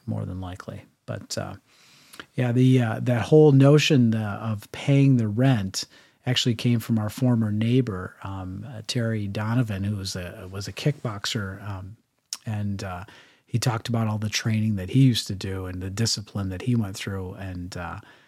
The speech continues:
and my son picked up on that. He listened to, listened to somebody else besides me, and, and he, he picked that up, and he's, to this day, uses that statement. And I love it.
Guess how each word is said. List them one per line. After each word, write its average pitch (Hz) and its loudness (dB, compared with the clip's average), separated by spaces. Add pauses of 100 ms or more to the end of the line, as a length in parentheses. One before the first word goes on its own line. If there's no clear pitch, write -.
(200)
and 101 -2
my 101 -2
son 131 4
picked 127 0
up 135 2
on 107 0
that. 90 -6
He 113 0
listened 110 0
to, 104 -4
listened 131 4
to 131 4
somebody 123 4
else 131 4
besides 113 0
me, 131 8
and, 104 0
and 104 0
he, 117 -2 (200)
he 113 0 (100)
picked 123 -2
that 120 0
up, 120 2
and 98 -2
he's, 107 -2
to 120 -2
this 110 0
day, 107 -2 (380)
uses 120 4
that 110 -4
statement. 104 -6
And 92 -8
I 87 -10
love 101 -6
it. 82 -14